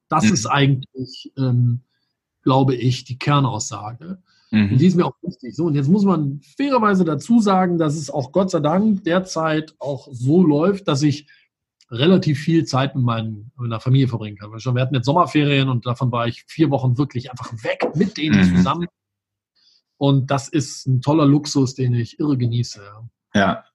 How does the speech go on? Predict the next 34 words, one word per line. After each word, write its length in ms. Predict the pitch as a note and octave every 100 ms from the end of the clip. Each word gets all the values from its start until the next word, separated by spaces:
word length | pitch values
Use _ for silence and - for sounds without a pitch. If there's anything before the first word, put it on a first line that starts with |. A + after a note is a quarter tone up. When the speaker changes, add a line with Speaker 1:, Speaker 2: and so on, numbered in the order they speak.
| _
Speaker 2:
Und 200 | D3+ B2
dir 180 | C#3 B2+
auch 120 | C3
erarbeitet 560 | B2 D#3 B2+ F#2+ F2+
hast. 380 | D#2 D2 - _ _ _ _ _ _ _ _ _ _ _ _ -
Speaker 1:
Ja, 240 | A2 G#2+ -
wahrscheinlich, 440 | B2 A#2+ A#2 G#2 -
ja. 240 | G2 G#2 - _ _ _ - _
Speaker 2:
Auf 200 | - A#2
welche 200 | C3+ E3
Schule 300 | D3+ F#3 F#3+
steckst 320 | F3+ E3+ E3 -
du 60 |
dann 180 | D3 C3+
deine 220 | B2 A#2
Kinder, 480 | A2 C3 C#3 E3+ B3
wenn 160 | C#3+ C#3
sie 60 | C3
soweit 380 | C#3 C3 A#2+
sind? 360 | A2+ D3 B3 - _ _ _ _ _ _ _ _ _ _ _ _ _ _
Steckst 360 | - D#3 E3+ E3
Speaker 1:
Ja, 60 |
Speaker 2:
du 100 | D3+ B2
Speaker 1:
das 160 | D3
Speaker 2:
in 80 | -
dieses 280 | - E3 -
System 500 | D#3 - - F3 D#3+
rein 380 | G2+ G2+ F#3 G#3
oder 300 | F#3+ F3+ F3
versuchst 360 | F3 D#3+ F3+
du, 40 | E3
die 140 | D3+
fernzuhalten 560 | - D#3 B2 E2+ D#2 D#2+
davon? 380 | - - -